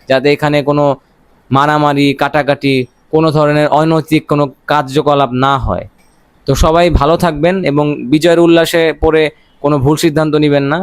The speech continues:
সবাই সুন্দরভাবে থাকুন। দেশটা আমাদের, মানুষ আমাদের, সম্পদও আমাদের। সবাই ভালো থাকুন, সুস্থ থাকুন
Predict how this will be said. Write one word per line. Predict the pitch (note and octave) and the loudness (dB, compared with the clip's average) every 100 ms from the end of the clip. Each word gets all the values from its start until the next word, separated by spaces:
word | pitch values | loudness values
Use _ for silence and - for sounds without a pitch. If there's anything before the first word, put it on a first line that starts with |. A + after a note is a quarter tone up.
| E3+ | -4
সবাই | C#3+ C#3 | -2 -2
সুন্দরভাবে | C#3+ E3+ E3+ D#3+ D3 D3 | 0 0 2 0 0 -2
থাকুন। | D3+ - F3 G#3+ _ _ _ | -4 -6 -8 -8 _ _ _
দেশটা | C#3 C#3+ D3+ | -2 0 -2
আমাদের, | D3+ D3 D#3+ E3 | 0 0 0 0
মানুষ | C3+ C#3+ - | 0 0 -2
আমাদের, | D3 C#3 D3+ E3+ | -2 0 -2 -2
সম্পদও | - D3 C#3 B2 | -4 -4 -2 -2
আমাদের। | A2 G2 F2+ F2+ _ _ _ _ | -2 -4 -8 -14 _ _ _ _
সবাই | - D3+ | -2 0
ভালো | D3 D#3+ F3 | 2 0 0
থাকুন, | F3+ F3 F#3 | 0 -2 -2
সুস্থ | E3+ D#3 | -4 -4
থাকুন | D#3 D#3+ E3 | -2 -2 -2